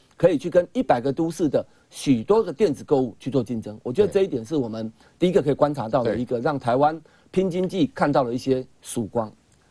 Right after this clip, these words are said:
Speaker 1: 第二点，我觉得也再补充一下，就刚刚其实董事长也提到O to O这样一个概念哦。
Speaker 2: 对。
Speaker 1: 其实我们花了比较多时间谈O to O，是在谈 online 怎么去跟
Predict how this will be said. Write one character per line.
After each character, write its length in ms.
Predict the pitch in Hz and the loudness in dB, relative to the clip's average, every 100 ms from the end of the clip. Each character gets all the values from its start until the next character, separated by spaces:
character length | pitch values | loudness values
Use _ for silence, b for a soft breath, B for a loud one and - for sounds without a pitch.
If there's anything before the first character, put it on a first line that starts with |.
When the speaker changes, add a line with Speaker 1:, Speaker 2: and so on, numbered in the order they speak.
| _ _ | _ _
Speaker 1:
第 140 | 254 | 4
二 80 | 233 | 4
点， 140 | 135 | 0
我 100 | 113 | -6
觉 140 | 110 131 | -2 0
得 160 | 147 - | 0 -2
也 120 | 117 | -4
再 160 | 170 147 | -2 -2
补 160 | 113 | -6
充 200 | 101 135 | -2 0
一 40 | 127 | 0
下， 120 | 123 | 0
就 180 | 139 127 | -2 -4
刚 180 | 135 | -2
刚 120 | 139 143 | -2 -2
其 120 | 123 | -4
实 240 | 120 120 b b b | -4 -6 b b b
董 120 | 107 | -4
事 60 | 139 | -2
长 140 | 139 113 | -2 -6
也 80 | |
提 160 | - 117 | -8 -2
到 160 | 139 - | -2 0
O 140 | 165 | -2
to 200 | 135 113 | -2 -4
O 80 | 117 | -2
这 80 | 131 | -2
样 100 | 120 | -2
一 60 | 113 | -6
个 60 | |
概 200 | - 123 | -2 -2
念 180 | 110 113 101 | 0 -4 -8
哦。 40 | - | -8
Speaker 2:
对。 120 | - | -4
Speaker 1:
其 0 | |
实 180 | 180 180 b b b - | 0 -2 b b b 0
我 100 | 143 | 2
们 160 | 185 | 2
花 220 | 185 214 | 2 2
了 100 | 208 | 2
比 120 | 143 214 | 0 0
较 320 | 160 147 131 - | 2 2 0 -4
多 160 | 165 165 | 0 0
时 140 | - | 0
间 200 | 131 147 | -2 -2
谈 240 | 123 113 120 | -4 -8 -4
O 160 | 151 165 | 0 0
to 200 | - 110 | -2 -4
O， 120 | 123 | -4
是 120 | 127 | -4
在 200 | 123 139 | 0 0
谈 280 | - 101 110 - b b b _ | 0 -8 -10 -12 b b b _
online 460 | 131 120 175 170 113 | 2 4 0 0 -4
怎 140 | 107 | -10
么 80 | 113 | -8
去 180 | - 135 | -4 0
跟 200 | 135 | 0